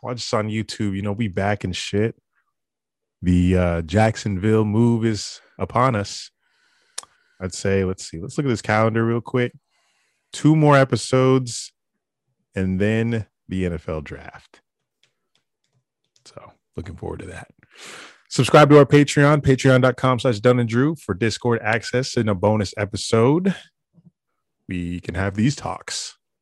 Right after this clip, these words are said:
in our Discord chat. You can give us your opinions and shit. Um, Andy is free. No more news for him.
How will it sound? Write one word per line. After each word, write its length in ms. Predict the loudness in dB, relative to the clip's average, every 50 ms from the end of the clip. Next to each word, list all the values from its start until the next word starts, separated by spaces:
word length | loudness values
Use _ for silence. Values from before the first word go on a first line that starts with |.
| _ -14
in 60 | -12
our 100 | -10 -10
Discord 460 | -10 -10 -10 -12 -12 -12 -12 -12 -12 -12
chat. 280 | -14 -14 -14 -16 -18 _ _ _ _ _ _ _ _ _
You 60 | _ _
can 220 | -16 -14 -12 -12
give 180 | -12 -12 -12 -12
us 120 | -12 -12
your 80 | -12 -14
opinions 380 | -12 -10 -8 -8 -8 -8 -10 -14
and 100 | -16 -16
shit. 320 | -16 -16 -16 -16 -20 -20 _ _ _ _ _ _ _ _ _ _ _ _ _ _ _ _ _ _ -18 -18 -18 -20 -20 -20 _ _ _ -4
Um, 420 | -2 -2 -2 -2 -4 -6 -8 -12 -14 _ _ _ _ _ _ _ _ _ _ _ -20 -20 -20 -20 -20 -14 _ 2
Andy 300 | 4 6 8 8 8 8
is 120 | 8 6
free. 500 | 4 4 6 6 8 6 6 4 2 -2 _ _ _ _ _ _ _ _ _
No 160 | 4 4 6
more 140 | 8 8 8
news 320 | 8 8 8 6 6 4
for 140 | 4 2 4
him. 460 | 6 6 6 6 6 4 4 0 -4